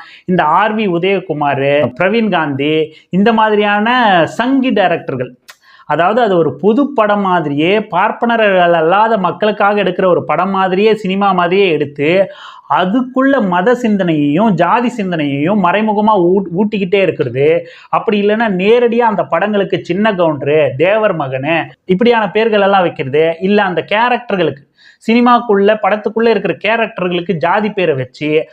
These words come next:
அந்த பெரு-, பெரும்பான்மையான ஜாதி பேர்களை வச்சு அவங்கள, ஆ, பெ-, பெருமிதப்படுத்துறது, தமிழ்நாட்டுக்குள்ள ஜாதியை பரவலாக்குறது,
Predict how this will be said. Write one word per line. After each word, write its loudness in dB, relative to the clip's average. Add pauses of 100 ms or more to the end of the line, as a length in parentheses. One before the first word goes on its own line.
(220)
அந்த 0
பெரு-, 0
பெரும்பான்மையான 2
ஜாதி 0
பேர்களை 0
வச்சு -2 (100)
அவங்கள, 2 (300)
ஆ, 0 (240)
பெ-, 0
பெருமிதப்படுத்துறது, -2
தமிழ்நாட்டுக்குள்ள 0
ஜாதியை 0
பரவலாக்குறது, 0